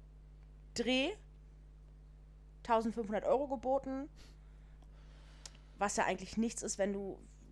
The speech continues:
ja, und Icke Hüftgold oder andere Promis kriegen teilweise fünf-, sechsstellige Summen dafür, dass sie daran teilnehmen. Das Ganze zog halt extreme Kreise.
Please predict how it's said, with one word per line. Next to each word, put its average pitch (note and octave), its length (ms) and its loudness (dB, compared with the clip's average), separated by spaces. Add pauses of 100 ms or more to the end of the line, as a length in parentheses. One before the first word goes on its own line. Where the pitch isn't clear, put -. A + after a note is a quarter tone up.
(140)
ja, E3+ 260 0 (920)
und G3 240 4
Icke G3 240 0
Hüftgold G3 360 2
oder F3+ 180 2
andere F#3 200 0
Promis F#3 340 -4
kriegen G3 200 -4
teilweise F3 420 2
fünf-, F#3 260 -6
sechsstellige E3+ 800 -2 (480)
Summen G#3+ 400 4
dafür, F#3 240 0
dass F#3 140 0
sie F#3+ 60 -10
daran E3 260 2
teilnehmen. G3+ 420 4 (300)
Das G3+ 140 -2
Ganze G#3 280 6
zog A#3+ 200 -2
halt G3 140 2
extreme G3+ 400 -2
Kreise. A3+ 680 4